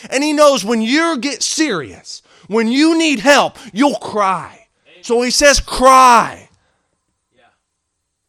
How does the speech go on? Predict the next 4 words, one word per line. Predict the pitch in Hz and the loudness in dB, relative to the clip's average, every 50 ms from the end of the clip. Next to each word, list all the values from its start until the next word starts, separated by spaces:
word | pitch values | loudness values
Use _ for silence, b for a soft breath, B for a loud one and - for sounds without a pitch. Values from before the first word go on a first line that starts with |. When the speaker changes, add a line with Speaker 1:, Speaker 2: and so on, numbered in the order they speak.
| _ _ _ _ _ _ _ - | _ _ _ _ _ _ _ -16
Speaker 1:
It's | 160 151 - | -14 -10 -6
also | 170 147 131 - - 107 | -6 -6 -6 -6 -10 -12
humbling. | 98 - 120 123 123 104 95 - - - _ _ _ _ _ _ _ _ _ _ _ _ _ _ _ _ _ _ _ _ 110 | -12 -12 -12 -12 -12 -12 -14 -18 -20 -20 _ _ _ _ _ _ _ _ _ _ _ _ _ _ _ _ _ _ _ _ _
Speaker 2:
Yeah. | _ | _